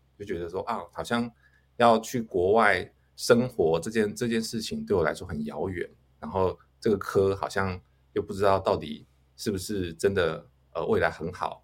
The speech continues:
或者是是不是有专业性。所以在那个很年轻的时候，就即使是自己已经当上了一个住院医师，也还是会有很多的这种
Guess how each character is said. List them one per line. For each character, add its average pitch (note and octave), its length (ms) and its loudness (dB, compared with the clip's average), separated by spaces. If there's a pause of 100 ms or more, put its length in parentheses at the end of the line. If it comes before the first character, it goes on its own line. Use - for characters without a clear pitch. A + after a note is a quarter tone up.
或 G2+ 80 -4
者 E2 120 -4
是 F2 340 -8 (300)
是 G#2+ 80 -6
不 G2+ 60 -6
是 G#2+ 60 0
有 - 140 2
专 F#2 260 2
业 F2+ 220 0
性。 D#2+ 240 -8 (320)
所 F3 100 6
以 E3+ 40 4
在 F#3 140 8
那 F#3 160 6
个 A#2+ 140 6
很 F2+ 220 2
年 F#2 200 0
轻 B2+ 220 -4
的 A2+ 120 4
时 E2+ 180 -4
候， F#2 440 2
就 C3 180 -2
即 A2+ 200 -4
使 G#2+ 200 -2
是 A2 140 -6
自 A2+ 160 -10
己 F#2+ 120 -8
已 D#2 80 -6
经 F#2 200 -8
当 F#2+ 240 -2
上 F#2 240 -4
了 C#2+ 180 -8
一 F2 100 -10
个 D#2+ 260 -8 (220)
住 G#2+ 160 -2
院 F2+ 140 -4
医 F2+ 60 -14
师， F2+ 220 -12
也 D#2+ 140 -6
还 E2 180 -4
是 G#2 160 -6
会 G#2 140 0
有 E2 100 4
很 - 220 -14
多 F2 220 -6
的 E2 280 -10 (580)
这 A2 140 0
种 - 280 -2